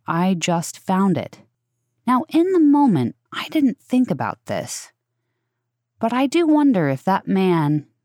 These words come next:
thought for a moment that he, that, that I believed that he had taken the wallet. And I certainly did not. I knew exactly what happened. The wallet <laughs> blew away in the wind. But I was so focused on knowing,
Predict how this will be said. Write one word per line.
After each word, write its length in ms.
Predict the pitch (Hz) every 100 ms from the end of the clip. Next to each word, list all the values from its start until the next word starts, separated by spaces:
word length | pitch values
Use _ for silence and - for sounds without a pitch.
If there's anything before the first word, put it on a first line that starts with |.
| _
thought 500 | 208 190 147 139 -
for 200 | - 156
a 40 |
moment 520 | 165 175 175 131 123 - _ _ _ _
that 120 | - - _ _ _
he, 640 | - - 208 202 202 202 -
that, 200 | 165 -
that 140 | 170 - -
I 280 | 196 262
believed 640 | 254 180 139 123 123 147 -
that 140 | 127
he 140 | -
had 180 | 151 151
taken 440 | - 262 311 214 131
the 80 |
wallet. 420 | 110 101 82 82 - _ _ _ _ _
And 160 | 208 220
I 120 | 285
certainly 560 | - 285 311 214 151 127
did 160 | 117
not. 360 | 135 170 127 110
I 180 | 160 190
knew 260 | 175 175 156
exactly 640 | 123 120 147 - - 110
what 220 | 107 101
happened. 520 | - 104 101 113 147 151
The 120 | 123
wallet 600 | 139 170 160 117 - - _
<laughs> 120 | _
blew 320 | 151 143 175
away 580 | 156 160 170 113 120 151 _ _ _ _ _ 160
in 160 | 147
the 100 | 127
wind. 460 | 147 214 160 123 135 _ _ _
But 100 | 226 -
I 180 | 240
was 160 | 277 285
so 160 | 254 233
focused 560 | - 240 - 208 -
on 220 | 180 170
knowing, 560 | 165 202 202 175 165